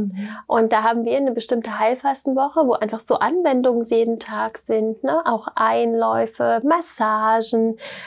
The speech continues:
Speaker 2: aber einfach der Schwerpunkt auf dem Essen nicht so liegt,
Speaker 1: Mhm.
Speaker 2: ne? Also bei unserer Leberentgiftung, da dürfen die Patienten ja dann sich am Frühstücksbuffet doch satt essen und mittags haben die ihren Gemüseteller und Salat. Also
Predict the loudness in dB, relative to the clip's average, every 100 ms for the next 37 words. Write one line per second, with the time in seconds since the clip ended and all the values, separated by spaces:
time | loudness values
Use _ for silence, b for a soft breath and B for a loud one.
0 | B B -4 0 0 -2 -2 -4 0 0
1 | 0 0 0 0 -2 0 -2 0 0 2
2 | -2 0 2 0 0 -4 -2 -4 -6 -18
3 | -14 -12 -4 0 0 -4 _ -8 -2 0
4 | 0 -2 B B 0 2 2 2 2 4
5 | 2 0 2 0 2 2 4 2 2 2
6 | 0 0 -2 0 0 0 0 2 2 0
7 | -2 -2 -2 -2 0 2 0 0 -2 2
8 | 2 2 0 0 0 2 2 0 2 0
9 | 0 0 0 -2 0 0 0 0 2 2
10 | 4 4 4 4 2 2 0 2 0 2
11 | 4 6 6 4 2 0